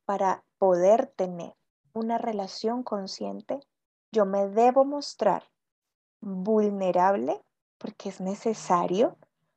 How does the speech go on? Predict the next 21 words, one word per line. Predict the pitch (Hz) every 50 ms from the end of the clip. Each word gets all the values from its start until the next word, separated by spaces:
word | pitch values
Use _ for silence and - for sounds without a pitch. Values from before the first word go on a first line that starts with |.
| _ _ _
Yo | 208 226 240 233
me | 226 220 214 208
muestro | 202 208 220 240 277 277 - - 330 311 302
vulnerable | 294 277 262 240 233 208 202 190 185 185 185 190 190 190 208 - _ _ _ _ _ _ _ _ _ _ _ _ _ _ _
y | - 233 233
enfrente | 226 214 208 208 - - 226 226 220 214 214 - 254 262 269 -
el | - 226 220 208
espejo | 202 - - - _ 226 233 240 254 269
maravilloso | 269 269 262 240 233 226 220 208 - 208 202 202 - 226
que | - 220 214
tengo, | - 208 196 190 185 196 208 233 - _ _ _ _ _ _ _ _
de | 226 226 226 214
seguro | - - 214 202 190 196 214 226 240 240 247
lo | 247 240 220
va | 202 190
a |
hacer". | 185 - - 185 185 - - _ _ - _ _ _ _ _ _ _ _ _ _
Y | 240 220
de | 214 208
esa | 202 202 - 214
forma, | 214 - - 220 208 190 180 175 - - -